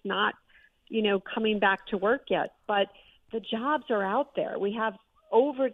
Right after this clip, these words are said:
ten million. There's ten point six million open job postings, and to only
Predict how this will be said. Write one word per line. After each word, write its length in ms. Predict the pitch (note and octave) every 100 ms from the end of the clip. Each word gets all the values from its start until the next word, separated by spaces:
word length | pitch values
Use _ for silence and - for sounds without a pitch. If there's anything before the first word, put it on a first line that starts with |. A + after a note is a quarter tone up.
| - A#3+
ten 260 | A#3+ A#3
million. 420 | A#3 A#3+ A#3 D#3
There's 180 | D#3 E3 - -
ten 180 | B3+ B3+
point 300 | - A3+ G3 -
six 220 | G#3+ - - -
million 580 | G#3+ A3 A#3+ B3 A#3+ G#3+ -
open 420 | G3+ G3+ G#3+ F#3+
job 480 | F#3+ F3+ F3+ F#3 F3 - - - _ - -
postings, 800 | D4 E4 - - F3 E3+ F3 F#3+ - - - _
and 140 | G3+ F#3+
to 100 | A3 -
only 380 | A#3+ E4 B3